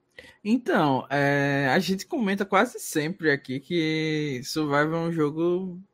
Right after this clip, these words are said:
pra ser jogado de forma tediosa, né? Então, eu acho que é muito essa análise que a Eve tem. Eu acho que é uma análise pr-, própria de quem acompanha o jogo, como ela acompanha, né? Ela é,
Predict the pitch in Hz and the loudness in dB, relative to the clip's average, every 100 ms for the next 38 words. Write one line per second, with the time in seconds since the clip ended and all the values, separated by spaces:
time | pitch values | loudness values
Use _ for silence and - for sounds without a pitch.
0 | _ _ 147 156 - 156 165 151 143 143 | _ _ 0 0 2 2 2 2 2 0
1 | 151 156 151 156 156 160 165 214 190 135 | -4 -2 -2 0 -4 -4 -2 2 2 2
2 | 139 127 123 131 139 139 139 143 143 - | 0 -4 -4 -6 -2 0 2 2 0 0
3 | 165 156 160 175 202 190 170 185 165 143 | -2 -2 -6 -4 0 0 0 -2 0 0
4 | 143 160 156 - 151 160 - _ _ _ | 0 -2 -6 -2 -2 -2 -8 _ _ _
5 | _ 147 147 156 180 - - 139 147 170 | _ 4 6 6 2 -2 -2 0 0 2
6 | 147 151 - 170 156 156 151 151 160 156 | 2 2 0 0 2 4 4 2 0 -2
7 | - 151 - _ 160 156 170 202 180 190 | -4 -12 -12 _ 4 4 6 2 0 -4
8 | - 160 170 170 175 - 160 170 156 143 | -4 -2 0 -2 -6 -2 0 0 0 0
9 | 143 147 - 139 135 131 131 143 - 139 | 0 -4 -6 -4 -2 -2 -2 -6 -8 -4
10 | 151 143 123 131 - - - - _ 123 | -2 -2 -2 -6 -8 -20 -20 -20 _ -2
11 | 120 | 0